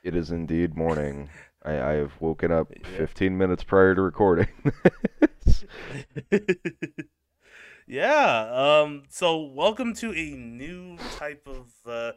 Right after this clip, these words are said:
Speaker 2: session that we're starting. Uh, this is called Something Wicked Void. Um, it is a new segment that m-, me and Ryan have been playing with, uh, where we both pick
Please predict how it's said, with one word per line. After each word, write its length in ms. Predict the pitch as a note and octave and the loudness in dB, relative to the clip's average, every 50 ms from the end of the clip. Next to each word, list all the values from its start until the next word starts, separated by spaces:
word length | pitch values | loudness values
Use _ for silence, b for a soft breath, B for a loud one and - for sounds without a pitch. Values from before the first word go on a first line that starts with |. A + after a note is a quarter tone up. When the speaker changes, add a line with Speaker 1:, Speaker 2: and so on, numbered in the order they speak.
| b b b b b b | b b b b b b
Speaker 2:
session 440 | b - - D3+ D3+ - - A#2+ A2+ | b -12 -10 -10 -10 -10 -12 -8 -8
that 120 | A2+ G#2 | -8 -6
we're 180 | G2 G#2 G#2 G2+ | -6 -8 -10 -10
starting. 580 | - - A2 G#2+ G2+ G2 G2 G2 G2 G2 F#2+ F#2 | -8 -8 -8 -8 -8 -10 -16 -16 -16 -16 -14 -12
Uh, 360 | G2 G2 G2 G2 G2 G2 F#2+ - - - - - | -8 -8 -6 -6 -6 -8 -8 -10 -10 -12 -14 -18
this 400 | A2+ A2 G#2 G2+ A2 A#2+ A#2 - | -18 -18 -18 -14 -14 -12 -12 -12
is 80 | - - | -16 -10
called 420 | - B2 A#2 A2 G#2+ G2+ F#2 - | -6 -4 -2 -2 -4 -6 -10 -16
Something 580 | - - A#2 A2+ A2 - A#2+ A2+ A2 G#2+ G#2+ G#2 | -12 -10 -10 -10 -10 -10 -12 -12 -12 -12 -12 -12
Wicked 380 | G#2 G2+ G#2 G#2 G2+ G#2 G2+ G2 _ _ _ _ _ _ _ _ _ _ | -14 -12 -10 -8 -8 -8 -10 _ _ _ _ _ _ _ _ _ _ _
Void. 580 | G#2 G#2+ A2+ A#2 G#2+ F#2 F2+ G2 A2+ C3+ - _ _ b b b b b b b b b b b - | -10 -8 -6 -6 -6 -8 -8 -10 -10 -12 -14 _ _ b b b b b b b b b b b -8
Um, 720 | - G#2+ G#2+ G#2 G#2 G2+ G2+ G2 G2 F#2+ F#2 F2+ F2 _ _ _ _ _ _ - - _ _ - | -4 -2 -2 0 0 -2 -4 -4 -8 -12 -16 -16 -20 _ _ _ _ _ _ -20 -20 _ _ -14
it 80 | B2 | -12
is 500 | B2 B2+ B2+ C3 C3 C3 C3 B2+ A#2+ A2+ | -10 -10 -8 -6 -4 -4 -4 -6 -4 -2
a 200 | A#2+ A#2+ A#2 A2+ | -2 -2 -2 -2
new 260 | A2+ A#2 C3+ D#3 D#3+ | -4 -6 -8 -8 -8
segment 500 | - - - D3 C3 B2 A#2 B2 A#2+ A2 | -8 -6 -4 -4 -4 -4 -6 -14 -12 -8
that 180 | A2 A2 G#2+ G#2+ | -6 -4 -4 -4
m-, 340 | G#2 G#2 G#2+ A2 A2 A#2 A#2+ - | -6 -10 -16 -20 -20 -20 -18 -16
me 280 | C3+ B2 B2 B2 A#2+ A#2 | -12 -10 -8 -6 -6 -6
and 140 | A2+ A2+ | -6 -4
Ryan 180 | A2+ A2 A2 G#2+ | -4 -4 -4 -4
have 140 | A2 G#2 F#2+ | -8 -10 -12
been 80 | G2+ _ | -14 _
playing 320 | - A#2 G#2+ G#2+ G#2+ G#2 | -10 -10 -8 -8 -8 -8
with, 220 | G#2+ G#2 G#2 G#2 - b b b b b b b b | -8 -8 -8 -8 -10 b b b b b b b b
uh, 400 | - F#2+ F#2+ F#2 F#2 F#2 F#2 F2+ F2+ E2+ _ _ | -8 -6 -4 -4 -4 -6 -8 -10 -14 -20 _ _
where 360 | F#2 F#2+ G2+ G2 G2 G2 G2 F#2+ | -14 -10 -8 -6 -6 -6 -8 -10
we 360 | F#2 G2 G2+ G2+ G2 F#2 _ _ _ _ | -10 -10 -10 -10 -10 -12 _ _ _ _
both 300 | - A#2+ B2 B2+ B2 - - _ _ _ _ _ _ - | -4 -2 -2 -2 -4 -10 -20 _ _ _ _ _ _ -12
pick 280 | - - D#3+ - - _ | -8 -8 -8 -8 -8 _